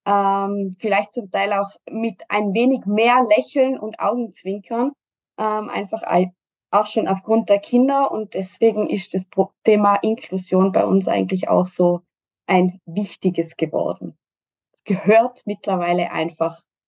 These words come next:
zu unserem gesamten Konzept eigentlich, muss man wirklich sagen, schon dazu.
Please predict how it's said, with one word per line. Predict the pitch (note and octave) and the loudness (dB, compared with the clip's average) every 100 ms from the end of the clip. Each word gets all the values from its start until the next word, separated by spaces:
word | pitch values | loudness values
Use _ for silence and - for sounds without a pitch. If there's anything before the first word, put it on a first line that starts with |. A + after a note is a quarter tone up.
| _ _ _ _ | _ _ _ _
zu | - C#4 D4+ | 0 4 4
unserem | E4+ B3 C4 C4 A3 G#3+ F#3+ | 4 4 2 2 0 0 -2
gesamten | F#3+ F#3 F3+ G3 - F#3 F3+ _ | -2 0 -2 -2 0 2 0 _
Konzept | - B3 A#3+ - A3+ - - | 0 2 2 2 0 2 -4
eigentlich, | E3+ F3+ G3+ G3 G3 | -2 0 -2 -8 -8
muss | F#3+ | -6
man | G3 F3+ | -4 -4
wirklich | F#3 F#3 - | -4 -8 -2
sagen, | D#3 D#3+ D#3+ - | 0 0 -4 -6
schon | - F3 | 0 2
dazu. | F3+ - E3+ D3 | 0 0 0 0